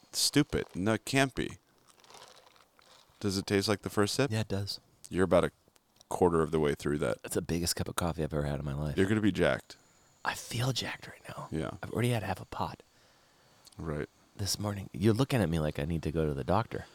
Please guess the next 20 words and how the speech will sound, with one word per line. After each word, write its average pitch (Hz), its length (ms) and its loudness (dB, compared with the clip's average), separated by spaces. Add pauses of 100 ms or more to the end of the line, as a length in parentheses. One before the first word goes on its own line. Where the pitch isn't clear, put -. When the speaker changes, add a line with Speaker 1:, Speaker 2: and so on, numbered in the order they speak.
(520)
Speaker 1:
No. 123 360 10 (280)
Speaker 2:
We 147 120 10
have 180 140 12
no 143 140 6
calls, 92 560 4
Rick. 85 440 -2 (1120)
This 107 220 -2
is 92 160 0
when 95 160 6
I 82 80 6
feel 78 260 2
high, 85 480 4
high, 104 540 4
and 76 100 2
then 71 100 4
I 69 40 2
go 67 120 4
to 60 80 2
low, 73 220 6
low. 123 400 0